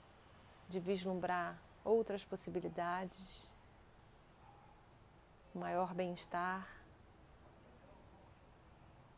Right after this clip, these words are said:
Continue praticando,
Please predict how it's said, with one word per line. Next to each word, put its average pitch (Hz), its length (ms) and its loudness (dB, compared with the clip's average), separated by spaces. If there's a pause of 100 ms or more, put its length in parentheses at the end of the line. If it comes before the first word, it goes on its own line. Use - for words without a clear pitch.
(2250)
Continue 202 400 2
praticando, 226 960 2